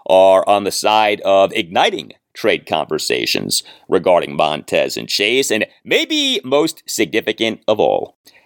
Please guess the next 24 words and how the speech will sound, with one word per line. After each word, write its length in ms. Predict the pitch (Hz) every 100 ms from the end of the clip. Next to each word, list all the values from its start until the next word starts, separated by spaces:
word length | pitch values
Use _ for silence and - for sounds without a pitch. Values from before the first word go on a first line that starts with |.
| _ -
N 140 | 123
F 140 | 151 -
L 160 | 135
insider 440 | 120 113 107 110 104
Jay 260 | 87 98
Glazer 520 | 92 87 92 85 87 - _
of 220 | - 82 -
Fox 300 | 90 95 -
Sports, 440 | - 80 76 -
he 120 | 104
on 180 | 90 82 _ _
Fox 360 | - 104 110 - 110
N 80 |
F 140 | 107 98
L 120 | 95
Sunday 460 | - 95 90 82 85
on 220 | 76 76
Sunday 340 | - 92 85
afternoon 560 | 82 80 - 80 76 76
reported 640 | 73 - 85 82 78 -
that, 220 | 80 76
quote, 340 | - 90 92 98 -
"at 220 | 127 -
least 460 | 135 156 170 -